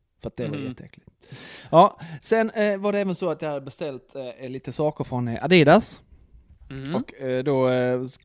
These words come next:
Speaker 1: så fick man då upp sån notis. Blupp, nu kommer ditt paket. Hur vill, hur vill du, eh, göra med leveransen? Vill du då hämta upp det på ditt serviceställe?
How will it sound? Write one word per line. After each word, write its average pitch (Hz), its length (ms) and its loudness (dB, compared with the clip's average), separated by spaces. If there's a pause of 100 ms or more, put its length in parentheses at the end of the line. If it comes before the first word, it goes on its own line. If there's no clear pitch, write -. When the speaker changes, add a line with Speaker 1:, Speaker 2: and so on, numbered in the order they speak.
(140)
Speaker 1:
så 185 200 -2 (160)
fick - 220 -8
man 170 120 0
då 160 60 4
upp 139 200 2
sån 123 180 -2
notis. 214 480 -2
Blupp, - 400 0
nu 156 220 2
kommer 208 180 0
ditt 170 140 -2
paket. 127 420 -4
Hur 214 160 2
vill, 170 560 -4
hur 170 160 -2
vill 143 180 -4
du, 123 320 0 (140)
eh, 113 60 -8 (160)
göra 135 260 0
med 127 120 0
leveransen? 120 640 -2
Vill 110 140 -6
du 107 80 -4
då 95 160 -6
hämta 110 360 -6
upp - 200 -8
det 208 140 0
på - 160 -6
ditt 113 160 -4
serviceställe? 139 640 0